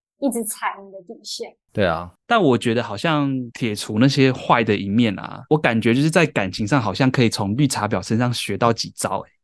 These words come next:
Speaker 3: 比如说像，因为你看像绿茶婊，她就是不会对男生生气，然后也不会受到男人的影响。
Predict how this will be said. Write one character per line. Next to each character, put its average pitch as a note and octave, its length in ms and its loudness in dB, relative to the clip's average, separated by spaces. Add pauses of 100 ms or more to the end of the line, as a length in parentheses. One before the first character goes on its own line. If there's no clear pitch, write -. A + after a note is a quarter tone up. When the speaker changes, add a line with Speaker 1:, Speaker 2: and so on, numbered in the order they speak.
(120)
Speaker 3:
比 A2+ 100 -2
如 A2+ 100 2
说 B2+ 180 4
像， A#2+ 320 2 (120)
因 C3+ 60 4
为 D#3+ 60 8
你 C3+ 80 8
看 C3+ 200 2
像 C#3+ 100 4
绿 D3 80 6
茶 C3+ 100 2
婊， A2+ 120 -2
她 A2+ 100 -2
就 A#2+ 80 -2
是 B2 80 -2
不 G#2+ 160 -10
会 G#2+ 340 2 (300)
对 - 140 8
男 F#2+ 180 2
生 G#2+ 180 0
生 G2+ 240 -2
气， - 320 -6 (120)
然 G#2+ 80 0
后 - 20 4
也 A2 140 4
不 A2 100 -10
会 A#2 100 0 (340)
受 B2+ 320 4
到 A#2 200 8
男 G2+ 160 4
人 G#2 140 2
的 G2 100 -2
影 G2 160 -8
响。 G2+ 240 -6